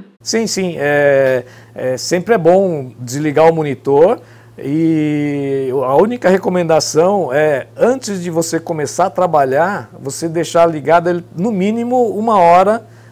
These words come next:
é, pra ele realmente poder tá te reproduzindo todos os componentes da, da, do L C D,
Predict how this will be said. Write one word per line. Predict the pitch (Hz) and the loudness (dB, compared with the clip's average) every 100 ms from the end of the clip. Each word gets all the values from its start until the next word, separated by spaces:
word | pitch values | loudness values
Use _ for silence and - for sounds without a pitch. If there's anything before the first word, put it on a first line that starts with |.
| - | -20
é, | - | -14
pra | 143 160 | -4 0
ele | 180 | 2
realmente | 180 185 170 - | 2 0 -2 -4
poder | 165 170 | -2 -2
tá | 170 170 | 0 -2
te | 175 | 0
reproduzindo | 175 170 180 143 135 170 175 | -2 0 -2 -2 -6 -4 -4
todos | 175 185 170 | 0 -2 -2
os | 170 165 | -6 -6
componentes | - 170 165 147 165 180 160 135 | -6 -2 -2 0 -2 -2 -6 -4
da, | 143 143 135 | 0 2 2
da, | 135 139 | 2 2
do | 135 131 | 2 -2
L | 147 | -4
C | 131 143 | -4 -6
D, | 117 135 170 | -2 -2 -2